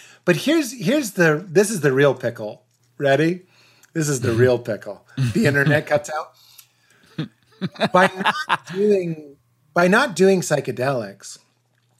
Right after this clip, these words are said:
doesn't get you out of the line for the ineffable, uncontrollable mystery, because you're gonna die. Now, that's not to scare you. That's to say, I have a Post-it note on my wall that says,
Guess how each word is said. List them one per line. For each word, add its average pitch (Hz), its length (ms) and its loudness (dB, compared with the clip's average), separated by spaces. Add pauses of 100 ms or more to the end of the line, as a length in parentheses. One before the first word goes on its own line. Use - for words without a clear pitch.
(440)
doesn't 170 520 0 (720)
get 165 240 2
you 139 160 2
out 139 220 4
of 120 100 -4
the 123 100 -2
line 113 580 -4 (260)
for 123 200 -8
the 117 180 -4
ineffable, 117 580 -4
uncontrollable 110 840 -8
mystery, 95 560 -14 (320)
because 151 320 0
you're 170 100 0
gonna 170 180 0
die. 113 480 -8 (680)
Now, 165 180 4
that's 214 240 0
not 269 180 -2
to 180 100 -2
scare 170 460 0
you. 110 420 -10 (380)
That's 202 260 -2
to 247 140 -6
say, 143 580 2 (680)
I 156 100 2
have 160 120 2
a 143 60 0
Post-it 143 540 -2 (180)
note 123 260 -2
on 117 120 -4
my 113 120 -6
wall 110 280 -4
that 107 160 -10
says, 107 320 -8